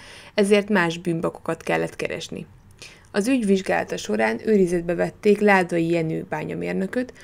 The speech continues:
akiről azt állították, hogy amikor elöntötte a füst a bánya területét, akkor kivárt és csak később intézkedett. Később, mivel nem álltak rendelkezésre megfelelő bizonyítékok,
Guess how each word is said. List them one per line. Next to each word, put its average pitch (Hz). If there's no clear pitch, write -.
akiről 208
azt 196
állították, 214
hogy 208
amikor 190
elöntötte 175
a 175
füst -
a -
bánya 165
területét, 202
akkor 208
kivárt 208
és 202
csak 208
később 185
intézkedett. -
Később, 247
mivel 208
nem 202
álltak 180
rendelkezésre 175
megfelelő 180
bizonyítékok, 220